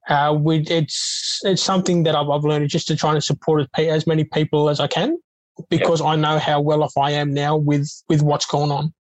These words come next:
Speaker 2: Yeah. It's a great, it's a great outlook on life, and it, it doesn't surprise me. And I,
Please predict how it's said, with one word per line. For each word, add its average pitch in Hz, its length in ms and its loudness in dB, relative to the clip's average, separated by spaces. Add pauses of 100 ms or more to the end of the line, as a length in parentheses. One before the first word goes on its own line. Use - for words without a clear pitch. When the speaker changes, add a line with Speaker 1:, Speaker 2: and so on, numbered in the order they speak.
(340)
Speaker 2:
Yeah. 95 280 0 (840)
It's 127 100 -4
a - 40 2
great, 143 340 2
it's 117 100 0
a - 40 -12
great 143 240 2
outlook 107 300 2
on 95 140 2
life, 85 260 0
and 101 100 2
it, 101 140 2
it 101 180 -2
doesn't 95 260 2
surprise 92 440 2
me. 85 360 -2
And 95 140 2
I, 92 180 2